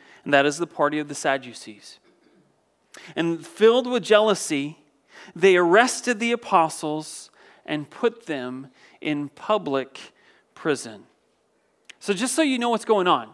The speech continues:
the, the, the high priest and all these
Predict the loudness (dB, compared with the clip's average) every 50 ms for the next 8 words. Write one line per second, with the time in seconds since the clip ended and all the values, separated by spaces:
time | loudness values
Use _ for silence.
0 | _ _ _ _ _ _ _ _ _ _ _ _ _ _ -20 -20 -18 -4 0 2
1 | 2 2 0 -2 0 2 2 2 2 0 -4 0 2 2 2 2 2 2 4 4
2 | 2 2 0 2 2 4 4 2 0 -2 -6 -12 -14 -16 -18 _ -20 -20 -20 -6
3 | 0 2 4 4 4 4 2 0 -2 -2 -2 -4 -8 -10